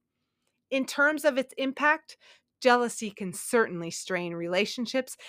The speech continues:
hinder their personal growth, and even lead to physical health issues.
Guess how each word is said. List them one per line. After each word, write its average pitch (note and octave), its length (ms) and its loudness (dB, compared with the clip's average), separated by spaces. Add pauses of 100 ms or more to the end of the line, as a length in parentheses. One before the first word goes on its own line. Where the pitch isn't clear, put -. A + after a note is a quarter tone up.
(160)
hinder C4 380 6
their F#3+ 220 2
personal F#3 520 -2
growth, G3+ 340 2 (260)
and G#3+ 220 2
even A#3+ 400 2
lead G3 320 -2
to G#3 80 -6
physical F#3+ 400 -6
health A3 320 2
issues. - 500 -12